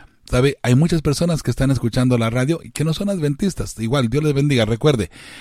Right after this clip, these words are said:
la salvación, la salvación no es por iglesia. La salvación viene de una forma muy personal.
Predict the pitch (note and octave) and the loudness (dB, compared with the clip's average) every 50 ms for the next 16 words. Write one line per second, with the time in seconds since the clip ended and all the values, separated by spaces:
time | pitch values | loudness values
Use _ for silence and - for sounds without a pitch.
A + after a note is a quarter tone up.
0 | - - - A2+ A2+ A#2 A#2+ A2+ A2 - - A#2 A#2 G#2+ A2+ A2+ G#2+ - C3+ C#3+ | -20 -12 -4 0 2 2 4 2 2 2 2 2 2 2 2 0 0 0 2 2
1 | C#3+ D3+ D3+ C#3 - _ _ _ _ _ _ _ _ _ - A2+ A2+ A2 A#2 A#2+ | 2 2 0 -4 -8 _ _ _ _ _ _ _ _ _ -6 -2 0 0 0 0
2 | A2 A2 G#2+ G#2 - C3+ C3+ C3 B2+ B2+ B2+ B2+ B2+ C3 B2 - - B2 A#2 A#2 | 0 0 -2 -2 0 2 2 4 6 6 6 6 4 4 0 0 -2 -2 0 0
3 | A2+ G#2 G2 F#2+ F2 E2 - - - - - _ _ _ _ _ _ - - F#2+ | 0 0 0 -4 -4 -6 -8 -10 -12 -14 -16 _ _ _ _ _ _ -10 -6 -6
4 | G2+ G2+ G#2 G2+ A2 A#2 A#2 A#2 A2 G#2+ A2+ A#2 A#2+ B2 B2 - - - - - | -4 -2 -2 0 2 2 2 2 2 2 2 2 2 2 0 -2 -6 -16 -20 -20
5 | - _ - - G#2+ A#2 A#2 G2+ A#2+ A2+ G#2+ A2 G2+ F#2+ G2+ G#2+ A#2+ C#3 E3 F#3 | -20 _ -4 -2 0 0 0 2 2 2 2 2 2 2 2 2 4 4 4 6
6 | F#3+ F#3+ F#3+ D#3+ - - D3+ C#3 B2+ A#2 - A2+ G#2+ G#2 G2 D#2+ D2+ - | 6 4 2 0 0 0 0 2 0 0 -2 0 0 0 -2 -2 -6 -10